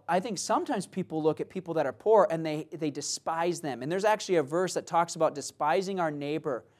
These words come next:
because they have need. And the idea is sometimes we can look at them so despitefully that I think sometimes it tends for people to say, "Not only, not only am I not gonna help them,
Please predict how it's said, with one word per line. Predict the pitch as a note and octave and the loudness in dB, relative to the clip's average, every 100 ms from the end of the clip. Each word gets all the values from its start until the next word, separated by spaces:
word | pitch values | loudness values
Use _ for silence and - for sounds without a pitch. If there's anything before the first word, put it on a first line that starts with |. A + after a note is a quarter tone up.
| _ _ _ _ | _ _ _ _
because | D#3+ D3+ D#3+ | -4 -2 0
they | D#3+ | 2
have | D#3+ C3+ | 2 0
need. | C3+ D3+ E3 A#2 _ _ _ _ | -4 -6 -6 -8 _ _ _ _
And | E3 F#3+ | -2 2
the | |
idea | F#3+ E3+ C4 | 2 2 2
is | |
sometimes | A#3+ B3+ A3 | 2 0 2
we | G3+ | 0
can | G3+ F#3 | 2 4
look | G3+ G3+ | 4 4
at | |
them | F3+ | -2
so | D#3 - A#3 | 2 6 8
despitefully | A3 G3+ - F#3+ G3+ F#3+ E3+ | 6 2 4 6 6 4 4
that | E3 F3 | 4 2
I | E3+ | 0
think | - C4 E4+ | -2 -4 -2
sometimes | A#3 F3+ F#3+ E3 | -4 -2 -2 -2
it | D#3+ | -4
tends | - F#3+ G3+ | -4 -6 -4
for | F3+ | -6
people | - F#3 F3 E3 - - _ _ - | -4 -2 4 4 2 -16 _ _ -8
to | |
say, | D#3 - D3+ C3+ - _ _ _ _ - | 2 4 4 2 -8 _ _ _ _ 0
"Not | A#3 E4+ | 6 8
only, | F4 A#3 G3 F3+ | 8 8 4 4
not | F#3 A#3+ | 4 4
only | B3+ G3+ | 4 4
am | |
I | E3 | 4
not | F#3 F3+ | 4 2
gonna | D#3+ | -2
help | C3 E3+ F3 | 4 6 6
them, | A3 A#3 B3+ | 2 0 -2